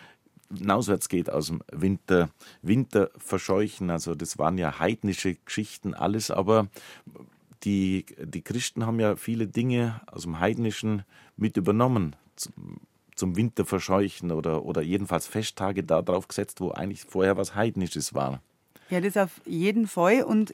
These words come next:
Speaker 2: jetzt ist jetzt tatsächlich auch im Hochwinter schon so ein bisschen die Zeit, aufs Jahr zu schauen, was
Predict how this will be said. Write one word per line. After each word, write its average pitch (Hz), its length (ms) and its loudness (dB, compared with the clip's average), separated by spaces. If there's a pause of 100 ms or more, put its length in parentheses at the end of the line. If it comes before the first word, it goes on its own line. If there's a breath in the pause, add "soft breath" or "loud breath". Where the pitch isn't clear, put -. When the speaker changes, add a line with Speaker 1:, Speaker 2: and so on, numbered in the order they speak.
Speaker 2:
jetzt 196 220 -4
ist 226 180 -4
jetzt - 320 -4
tatsächlich 190 600 -8
auch 190 220 4
im 165 240 -2
Hochwinter 240 540 0
schon 254 460 4 (300 loud breath)
so - 140 -6
ein 220 180 0
bisschen 254 380 0
die 196 180 -2
Zeit, 185 480 -4
aufs - 360 -4
Jahr 180 440 2
zu - 220 -6
schauen, 226 720 0
was 196 320 0